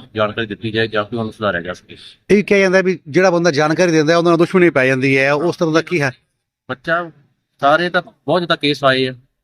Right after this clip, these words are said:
Speaker 1: ਬਹੁਤ ਜ਼ਿਆਦਾ ਕੇਸ ਆਏ ਇਸ ਚੀਜ਼ ਦੇ ਵੀ ਜਿਹੜਾ ਨਸ਼ੇ ਜਾਂ ਡਰੱਗ ਦੇ ਵਿੱਚ ਬੋਲਦਾ,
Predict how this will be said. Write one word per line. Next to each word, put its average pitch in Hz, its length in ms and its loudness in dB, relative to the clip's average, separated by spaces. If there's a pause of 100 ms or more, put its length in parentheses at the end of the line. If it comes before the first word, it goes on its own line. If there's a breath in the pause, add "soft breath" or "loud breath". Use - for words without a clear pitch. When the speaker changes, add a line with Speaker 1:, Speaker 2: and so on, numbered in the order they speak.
(580)
Speaker 1:
ਬਹੁਤ 135 160 -2
ਜ਼ਿਆਦਾ 135 200 0
ਕੇਸ 127 300 -6
ਆਏ 120 120 -2
ਇਸ 113 80 -6
ਚੀਜ਼ 113 240 -8
ਦੇ 113 100 -2
ਵੀ 120 120 -6
ਜਿਹੜਾ 113 180 -4
ਨਸ਼ੇ 110 280 -4
ਜਾਂ 113 120 -4
ਡਰੱਗ 107 240 -2
ਦੇ 117 80 -8
ਵਿੱਚ 104 160 -12
ਬੋਲਦਾ, 98 440 -4